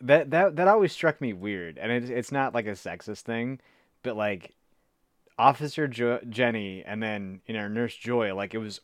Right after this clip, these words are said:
all women that were the nurses, that were the cops, that, like, there were hardly any, any, any,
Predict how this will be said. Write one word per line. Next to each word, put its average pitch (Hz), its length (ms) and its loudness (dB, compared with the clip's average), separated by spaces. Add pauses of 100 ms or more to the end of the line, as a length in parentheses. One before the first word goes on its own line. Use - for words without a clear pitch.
all 117 440 4
women 107 640 -2
that 98 160 -4
were 101 320 -6
the 104 140 -8
nurses, 107 480 -2
that 101 140 -6
were 110 100 -6
the 110 80 -2
cops, 113 400 4
that, - 160 -10
like, 104 220 -4 (340)
there 127 120 0
were 123 120 0
hardly 143 420 6
any, 123 320 0
any, 120 380 -2 (160)
any, 127 320 2